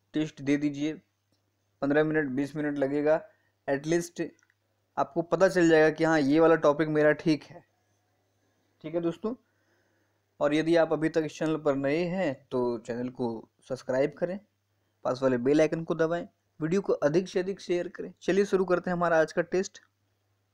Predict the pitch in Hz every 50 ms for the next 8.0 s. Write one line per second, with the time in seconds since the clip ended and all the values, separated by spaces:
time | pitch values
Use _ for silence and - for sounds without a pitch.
0 | _ _ _ _ _ _ _ _ _ _ _ _ _ _ _ _ _ _ _ _
1 | _ _ - _ _ _ _ - - 175 175 175 202 196 190 185 185 180 180 175
2 | 175 180 190 190 190 180 170 - 214 196 175 180 185 151 135 127 139 175 - -
3 | _ _ _ _ _ _ _ _ _ _ _ _ _ _ _ _ _ _ - 131
4 | 135 147 170 190 202 196 208 175 156 151 160 - _ _ _ _ _ _ - -
5 | - 185 180 180 180 208 220 185 - 151 131 127 147 170 - _ _ _ _ _
6 | _ _ _ _ _ _ _ _ _ _ _ _ _ _ _ _ _ _ _ _
7 | _ _ _ _ _ _ _ _ - 170 170 165 - 247 214 160 135 120 -